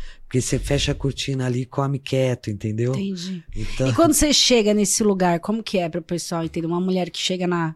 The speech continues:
Speaker 2: primeira vez na penitenciária, como foi esse dia pra você?
Speaker 1: Então, mano, a, a, a, as manas, elas também apavoram, sabe? Quando eu cheguei, chega o bonde, né? As mulheres que foram presas naquele,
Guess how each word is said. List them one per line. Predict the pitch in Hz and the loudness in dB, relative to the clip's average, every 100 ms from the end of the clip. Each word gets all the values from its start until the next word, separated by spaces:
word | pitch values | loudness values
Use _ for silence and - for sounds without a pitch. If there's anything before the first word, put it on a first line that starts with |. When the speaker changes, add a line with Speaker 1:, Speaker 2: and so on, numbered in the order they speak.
| _ | _
Speaker 2:
primeira | 170 175 180 | -6 -4 -4
vez | 170 170 | -4 -4
na | 175 | -4
penitenciária, | 165 170 165 175 170 170 | -6 -6 -4 -4 -4 -4
como | 185 196 | -6 -6
foi | 180 | -4
esse | 170 - 170 | -4 -4 -4
dia | 170 | -6
pra | 156 175 | -4 -4
você? | 165 - 170 | -4 -6 -4
Speaker 1:
Então, | 160 196 190 - 147 135 113 | 2 2 2 2 4 4 2
mano, | 110 110 113 | 0 -2 -4
a, | |
a, | 113 120 120 117 120 | -4 -2 -2 0 0
a, | 113 110 113 104 110 | 0 -2 -2 -2 -4
as | - | -2
manas, | 113 123 135 | 0 2 2
elas | 139 139 - | 2 2 0
também | - 127 120 123 127 127 123 113 104 92 | -2 0 0 2 2 2 0 0 -2 -4
apavoram, | - 110 131 135 127 110 104 | -6 0 2 4 6 6 4
sabe? | - 120 113 - - - - | 2 2 2 -2 -12 -18 -10
Quando | - 127 | 0 4
eu | 151 | 6
cheguei, | 139 147 131 127 151 | 6 4 4 6 6
chega | - - 131 | 6 4 4
o | 156 | 4
bonde, | 143 127 127 117 104 | 4 4 2 0 -2
né? | 107 113 110 - - - | -4 -4 -8 -12 -20 -14
As | 98 104 | -10 -6
mulheres | 120 117 101 | -2 -2 -4
que | - | -10
foram | - 120 120 | -6 -4 -2
presas | - 113 113 117 110 | -2 -2 -2 -4 -4
naquele, | 113 120 120 | -4 -2 -2